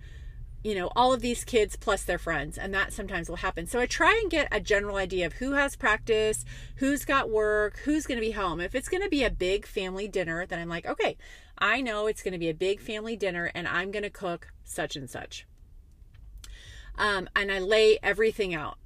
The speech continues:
If it's a, if it's a smaller amount of people and I wanna make it easy on myself, and I'm like, "We're gonna go to Rubio's, and we're, I'm gonna get a little fresh taco, and I'm gonna take the night off from cooking," that's a great thing to plan too.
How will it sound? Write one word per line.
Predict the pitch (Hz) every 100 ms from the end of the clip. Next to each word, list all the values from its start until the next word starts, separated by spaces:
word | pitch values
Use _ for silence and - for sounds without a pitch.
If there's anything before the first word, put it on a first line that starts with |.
| -
If | 254 320
it's | - - -
a, | - 196 175 - -
if | 240 226
it's | 208
a | 196 175 170
smaller | - - 254 294 349
amount | 311 277
of | 226
people | 262 - 403
and | 277
I | 208
wanna | 208 214
make | 214 226
it |
easy | 226 240 277
on | 302
myself, | 311 - 294 330
and | 208
I'm |
like, | 185 175
"We're | 233
gonna | 330 330
go | 330
to |
Rubio's, | 320 392 240 139 160
and | 170 165
we're, | 190 185
I'm | - 202
gonna | 233 240
get | 240
a | 233
little | 226 226
fresh | - 233 -
taco, | 277 269 220 185 170
and | 165 -
I'm | 190
gonna | 208 202
take | 226 208
the | 196
night | 185 180
off | 180
from | 180 175
cooking," | 196 262 285 349
that's | - 208
a | 180
great | 165 175
thing | 196 185
to | 170
plan | - 170 175
too. | 277 226